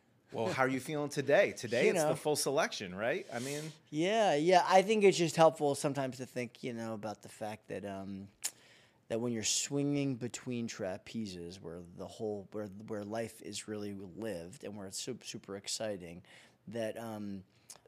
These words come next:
Speaker 2: there's always a bit of fear, and it's, like, helpful to remember that, but also whenever, what-, with whatever you're doing, but also, yeah, you know, you could, uh, you could, if you make the wrong decision, if your eye isn't on the ball,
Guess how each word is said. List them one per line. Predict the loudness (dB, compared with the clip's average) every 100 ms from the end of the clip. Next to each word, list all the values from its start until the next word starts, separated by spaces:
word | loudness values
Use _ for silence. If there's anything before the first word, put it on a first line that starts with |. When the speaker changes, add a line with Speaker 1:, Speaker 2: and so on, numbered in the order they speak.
| -12
Speaker 2:
there's | -10 -2
always | -2 0 -2
a |
bit | -4 -4
of | -6
fear, | -10 -12 -6 -4 -4 -6
and | -8
it's, | -10 -10
like, | -10 -10
helpful | -12 -12 -14 -14
to | -12 -12
remember | -12 -12 -10 -10 -8
that, | -6 -8
but | -8 -8
also | -8 -6 -6 -6 -10 -8
whenever, | -8 -6 -6 -8
what-, | -8 -6 -6
with | -8 -10
whatever | -8 -6 -8
you're | -10
doing, | -8 -8 -8 -12 -20 -20 -16 -6
but | -2
also, | -2 -4 -6 -4
yeah, | -4 -6 -8
you | -10
know, |
you | -10 -8
could, | -8 -8
uh, | -8
you | -14
could, | -6 -4 -6 -12
if | -10
you | -4
make | -2 -2
the | -2
wrong | -2 -2 -8 _
decision, | -6 -4 -6 -8 -12 -10
if |
your | -4 0
eye | 6 8
isn't | 8 8 4
on | 2
the | 0
ball, | 2 4 2